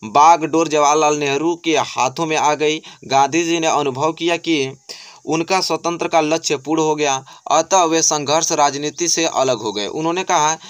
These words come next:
कि लड़ाई मेरी हुई समाप्त, विदाओं जीवन के जंजाल, नया गांधी बन गया, तुम्हें स्वदेश करेगा प्यार, जवाहरलाल नेहरू ने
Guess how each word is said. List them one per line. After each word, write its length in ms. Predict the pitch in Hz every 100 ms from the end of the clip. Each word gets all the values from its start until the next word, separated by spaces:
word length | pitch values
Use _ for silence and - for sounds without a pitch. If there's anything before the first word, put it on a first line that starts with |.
| - -
कि 80 | 147
लड़ाई 380 | 151 151 170
मेरी 260 | 180 165 165
हुई 340 | 147 127 151 160
समाप्त, 480 | 147 143 165 175 151 131 135 - - -
विदाओं 580 | 104 139 143 151 170 170
जीवन 300 | 135 143 160
के 160 | 127 139
जंजाल, 500 | 131 131 143 156 165 _ -
नया 320 | 135 151 160
गांधी 340 | 147 143 147
बन 200 | 139 147
गया, 160 | 147 147
तुम्हें 280 | 135 131 131
स्वदेश 400 | 123 120 135 -
करेगा 340 | 120 117 120
प्यार, 300 | - 98 95
जवाहरलाल 560 | 107 110 110 107 104 110
नेहरू 280 | 107 98
ने 120 | 113